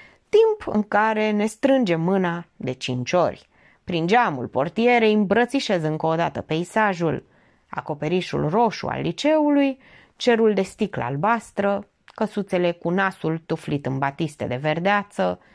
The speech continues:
reclamele firmei L'Oreal din vitrina frizeriei, pângărite de muște.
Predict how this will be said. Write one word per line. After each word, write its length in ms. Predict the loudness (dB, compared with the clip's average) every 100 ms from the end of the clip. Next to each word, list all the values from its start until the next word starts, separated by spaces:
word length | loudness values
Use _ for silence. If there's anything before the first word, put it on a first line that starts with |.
| _ _ _ -6
reclamele 600 | -4 0 2 2 2 -2
firmei 500 | 0 0 0 -2 0
L'Oreal 500 | 0 0 2 2 2
din 160 | 0
vitrina 440 | 0 -2 -2 -4 -4
frizeriei, 880 | -4 -2 0 2 2 2 2 -2 -8 _ _ _ _
pângărite 680 | -2 0 2 0 -2 -2 -4
de 100 | -2
muște. 540 | 0 0 -2 -6 -12